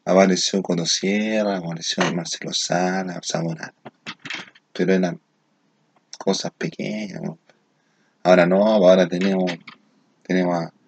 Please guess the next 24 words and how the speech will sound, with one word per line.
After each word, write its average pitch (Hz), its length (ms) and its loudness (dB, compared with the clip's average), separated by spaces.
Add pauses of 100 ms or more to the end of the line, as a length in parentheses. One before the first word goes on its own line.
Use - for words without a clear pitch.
(360)
Claudio 92 360 8
Bravo 120 380 2 (280)
en 98 280 0
arco, 120 480 0 (560)
tenemos 95 340 4
a 87 60 4
Pitbull 95 420 0
Medel 95 480 0 (200)
en 90 80 -2
defensa 98 520 -2
central, 117 680 -6
¿eh? 110 180 -12 (540)
Para 90 180 2
los 90 100 -2
lados, 104 380 2
que 98 60 -4
se - 120 -2
reparte 95 460 -4
por - 220 -10
otro. 107 300 -6 (1400)
Al 87 140 0
medio 98 260 6
tenemos 95 400 2
a 87 280 2